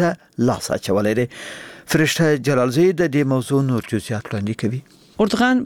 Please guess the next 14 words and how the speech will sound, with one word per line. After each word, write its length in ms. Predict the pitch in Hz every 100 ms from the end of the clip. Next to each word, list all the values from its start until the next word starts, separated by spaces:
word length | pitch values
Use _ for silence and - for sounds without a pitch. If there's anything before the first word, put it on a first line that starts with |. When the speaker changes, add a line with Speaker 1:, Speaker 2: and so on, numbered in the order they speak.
| -
Speaker 2:
پرون 260 | 226 226
د 100 | 220 208
ترکیې 300 | 175 - 196
په 80 | 196
شمال 220 | - 165
ختیځ 320 | - 170 196 -
ولایت 360 | 156 160 170 - -
ریزه 240 | 151 143 185
کې 100 | - 156
وویل 280 | 190 175 156 -
چې 80 | 190 - - - -
ډالر، 320 | 196 214 233 247 180
یورو 220 | 175 202
او 20 | -